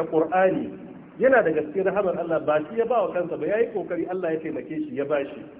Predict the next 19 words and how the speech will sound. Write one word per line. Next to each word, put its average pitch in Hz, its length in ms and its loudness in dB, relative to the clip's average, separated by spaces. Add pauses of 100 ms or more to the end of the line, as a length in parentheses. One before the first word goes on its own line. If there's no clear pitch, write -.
(280)
In 254 160 0
ka 254 120 0
ga 240 120 2
wani 247 240 2
da 220 100 2
lafiya, 175 540 0 (340)
ba 180 220 0
shi 233 60 -4
ya 247 80 4
ba 254 100 2
wa 220 120 2
kansa 180 280 -4
lafiya 156 380 -2
ba, 143 120 -6
Allah 214 300 -4
ne 143 160 -2
ya 156 140 2
ba 160 160 0
shi. 120 180 -8